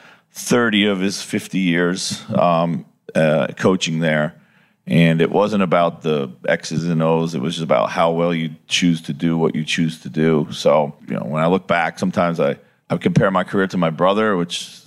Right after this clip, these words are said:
uh, who didn't have good coaching.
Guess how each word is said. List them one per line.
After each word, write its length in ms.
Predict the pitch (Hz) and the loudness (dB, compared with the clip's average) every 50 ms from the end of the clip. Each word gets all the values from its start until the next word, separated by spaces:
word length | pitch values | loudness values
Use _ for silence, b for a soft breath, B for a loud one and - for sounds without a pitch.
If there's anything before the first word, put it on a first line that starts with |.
| - - - | -16 -6 0
uh, 460 | 85 85 80 78 76 71 69 69 - | 4 4 6 6 4 4 2 0 -4
who 260 | - - - 107 95 85 | -6 -4 0 0 0 0
didn't 320 | 85 - 104 107 117 117 | 2 0 0 0 2 2
have 200 | 101 85 76 78 | 0 0 0 -2
good 200 | 85 82 69 - | -4 -6 -6 -2
coaching. 640 | - 67 58 - - - - - - - - - | -2 -2 -2 -2 -6 -8 -8 -10 -10 -12 -12 -14